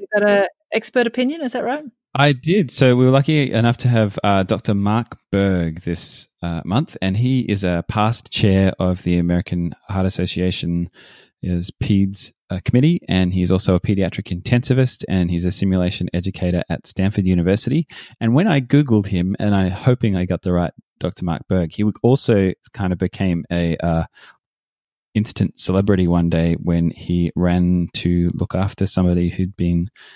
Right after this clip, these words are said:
Speaker 2: uh, struck, I think, by a ball at a, um, baseball game.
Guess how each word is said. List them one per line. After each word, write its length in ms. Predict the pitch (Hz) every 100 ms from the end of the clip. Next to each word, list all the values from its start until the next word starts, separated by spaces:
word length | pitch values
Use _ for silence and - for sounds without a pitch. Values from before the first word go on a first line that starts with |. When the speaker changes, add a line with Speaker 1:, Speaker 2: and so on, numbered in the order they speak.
| - _ -
Speaker 2:
uh, 340 | 92 92 87 - -
struck, 580 | - - 104 - - - - _ _ _ -
I 100 | 92
think, 240 | 151 -
by 140 | 135 135
a 80 |
ball 360 | 127 131 151 160
at 200 | 110 - - 92
a, 380 | 95 95 95 92
um, 460 | 92 92 90 92 98 _ -
baseball 300 | 127 - 87
game. 220 | 82